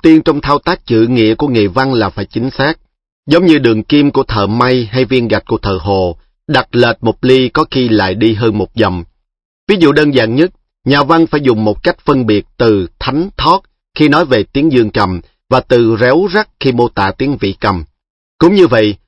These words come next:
bập bùng để chỉ tiếng đàn guitar hay véo von là dành cho tiếng tiêu, tiếng sáo. Đều là nhạc cụ,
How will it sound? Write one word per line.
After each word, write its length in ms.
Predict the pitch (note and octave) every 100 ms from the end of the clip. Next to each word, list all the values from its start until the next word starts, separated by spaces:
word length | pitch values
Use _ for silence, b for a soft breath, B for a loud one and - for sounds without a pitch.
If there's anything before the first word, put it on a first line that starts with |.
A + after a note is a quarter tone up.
| _
bập 200 | C3 C3+ - -
bùng 320 | B2+ B2 A2+ -
để 160 | C#3 C3
chỉ 180 | - B2+
tiếng 200 | E3+ F3
đàn 240 | A#2 G#2
guitar 460 | C3+ - C#3+ C#3 B2 _ _
hay 200 | - C#3
véo 380 | C3 A#2 C#3 F#3+ -
von 260 | D3+ C3+ B2+
là 100 | G2
dành 240 | G2+ F2+
cho 120 | A#2+
tiếng 240 | - C#3 E3 -
tiêu, 260 | C3 B2+ A#2+
tiếng 140 | C3 C#3+
sáo. 460 | - A#2+ C3 F3+ - _ _ _ _ _
Đều 240 | - C#3 C3+
là 100 | C3
nhạc 300 | A#2+ A#2+ -
cụ, 360 | A2+ G#2 G#2+